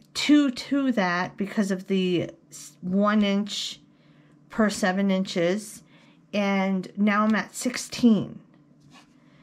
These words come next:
The next thing I'm gonna wanna do is I'm gonna subtract my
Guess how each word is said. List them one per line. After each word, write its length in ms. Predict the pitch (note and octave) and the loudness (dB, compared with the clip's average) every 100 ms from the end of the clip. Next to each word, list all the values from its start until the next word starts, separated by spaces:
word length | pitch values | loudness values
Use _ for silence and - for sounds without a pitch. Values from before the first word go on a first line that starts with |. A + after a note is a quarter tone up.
| - - - - | -20 -20 -4 4
The 100 | B3+ | 4
next 220 | D#4+ E4 | 4 0
thing 180 | G4 F4 | 0 2
I'm 100 | C#4+ | 4
gonna 160 | B3 | 4
wanna 240 | A#3 A3 G#3+ | 4 2 0
do 300 | G#3+ G#3+ G3 | 0 0 0
is 160 | G3+ | -2
I'm 100 | G#3 | -2
gonna 160 | G#3 G3 | 0 -2
subtract 1080 | - G#3 - - - A3 G#3+ A#3+ B3 - - | -4 -6 -6 -12 -8 -4 -2 -4 -6 -6 0
my 640 | G#3 G3 F#3+ F#3 F3 | 2 2 0 0 -2